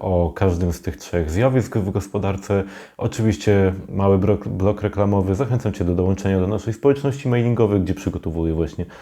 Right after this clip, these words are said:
takie materiały edukacyjne, analizy spółek, podsumowania tygodnia na rynkach finansowych. Co tydzień subskrybujesz, dostajesz, mm, co tydzień dużego, potężnego maila z rozkminkami,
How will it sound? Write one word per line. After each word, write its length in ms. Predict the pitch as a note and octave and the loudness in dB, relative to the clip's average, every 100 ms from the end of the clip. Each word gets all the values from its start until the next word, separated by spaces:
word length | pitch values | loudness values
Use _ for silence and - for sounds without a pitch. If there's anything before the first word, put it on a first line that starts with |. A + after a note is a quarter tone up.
| - | -4
takie 240 | - C3+ C3+ | 0 0 2
materiały 440 | B2 - G#2+ G#2 | 0 2 2 2
edukacyjne, 640 | F#2+ G2+ F2+ - E2+ D#2+ | 2 -2 -8 -6 -4 -2
analizy 380 | E2 F2+ A#2 B2 | -2 0 2 0
spółek, 480 | B2 - A#2+ G#2+ G#2 - - - - | -2 0 4 4 0 -12 -20 -20 -8
podsumowania 560 | A2 - A#2+ A2+ A2+ | -6 0 0 2 0
tygodnia 360 | A2 G#2+ G#2 G2+ | 0 2 2 2
na 100 | G2+ | 0
rynkach 260 | F#2+ G2+ | -2 -4
finansowych. 800 | - F#2+ F#2 G2 F2 F2 - - - | -4 -2 -2 -2 0 -2 -4 -20 -2
Co 160 | B2 | -2
tydzień 460 | A#2 G#2 G#2 G2+ G2+ | 0 2 2 2 0
subskrybujesz, 800 | - A2+ - G#2 G2 G2+ G2 F2+ | -2 -2 0 0 4 4 4 4
dostajesz, 600 | F2+ - F#2 F2+ F2 - - - - _ | -2 -2 0 0 0 -6 -20 -20 -20 _
mm, 500 | - F2 E2+ E2 E2 E2+ | -6 -2 0 0 -2 -2
co 180 | - G#2 | 0 2
tydzień 460 | - F#2 F#2 F2+ | 2 2 4 4
dużego, 360 | F#2 F#2 G2 F#2 | 4 2 2 0
potężnego 560 | F2+ F2+ E2+ F2 F2 | -2 -2 0 2 2
maila 380 | E2+ F2 E2+ E2+ D#2+ - - | 2 0 0 -2 -6 -16 -20
z 320 | - D#2+ D#2 - | -8 -4 -2 -2
rozkminkami, 760 | F2+ F#2 - F2 E2 F2+ E2 | 0 0 0 -2 0 0 0